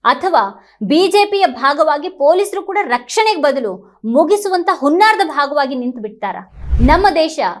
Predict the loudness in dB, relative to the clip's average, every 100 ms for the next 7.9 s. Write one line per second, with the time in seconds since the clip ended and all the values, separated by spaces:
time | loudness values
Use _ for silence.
0 | _ _ -2 2 2 0 -2 -2 -2 -2
1 | -2 -2 0 0 -2 -2 -8 -8 -10 -10
2 | -4 -4 -2 -4 -4 -6 -8 -16 -6 -6
3 | -4 -8 -4 -4 -6 -6 -4 -4 -8 -6
4 | -2 2 2 2 -2 -4 -4 -8 -8 -12
5 | -10 -12 -14 -16 -18 _ _ -8 -4 -2
6 | -2 0 -2 -4 -6 -2 0 0 -4 -10
7 | -10 -8 -8 -8 -10 -14 -18 _ _